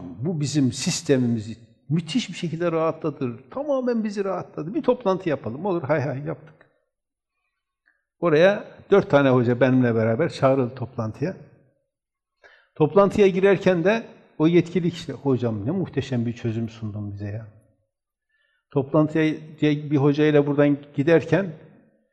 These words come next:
gecikmiş alacaklar için ceza alma olayı için arabada, "Faizdir kardeşim," dedi. Orada gittik, sordular, "Caizdir kardeşim," dedi onlara.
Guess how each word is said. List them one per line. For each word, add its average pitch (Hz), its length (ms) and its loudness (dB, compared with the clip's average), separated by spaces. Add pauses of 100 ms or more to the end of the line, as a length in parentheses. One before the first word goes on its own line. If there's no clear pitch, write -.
(480)
gecikmiş 156 460 0
alacaklar 151 560 4
için 147 280 0
ceza 139 320 6
alma 139 200 6
olayı 143 260 4
için 202 320 -4 (540)
arabada, 156 480 4
"Faizdir 151 560 2
kardeşim," 113 540 -2
dedi. 95 280 -14 (1300)
Orada 156 240 6
gittik, 185 340 2
sordular, 175 540 2
"Caizdir 165 480 4
kardeşim," 123 500 4
dedi 113 160 -2
onlara. 120 440 -2